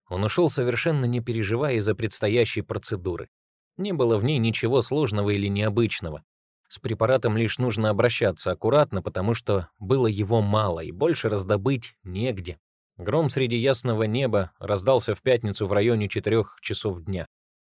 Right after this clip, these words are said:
Радецкий находился на конференции по летальности, поэтому ответить на звонок не мог. Поставленный в беззвучный режим телефон в кармане халата вибрировал снова и снова, словно у него была подучая.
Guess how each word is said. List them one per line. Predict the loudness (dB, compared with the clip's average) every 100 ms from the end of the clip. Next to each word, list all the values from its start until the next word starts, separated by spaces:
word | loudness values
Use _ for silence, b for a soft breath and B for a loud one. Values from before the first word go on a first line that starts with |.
| _ _ _
Радецкий | -4 0 0 2 2
находился | 4 4 4 2 2
на | 2
конференции | 2 2 2 2 2 0
по | 0
летальности, | 0 2 2 2 2 -2
поэтому | 0 2 4 2 2
ответить | 0 0 -2 0
на | -2
звонок | 0 2 2 2
не | 0
мог. | 0 -2 -4 -10 _ _ _ _
Поставленный | -10 -2 0 2 2 0
в | -2
беззвучный | -2 0 0 0 -2
режим | -2 0 0 2
телефон | 0 2 2 0
в | 0
кармане | -2 2 0 0
халата | 2 2 2 2
вибрировал | 0 0 0 2 2 2
снова | 0 0 2 2
и | 0
снова, | -2 0 0 0
словно | -2 0 0 2
у | 0
него | 0 0 0
была | 2 2 2
подучая. | 0 -2 -2 -4 -8 -12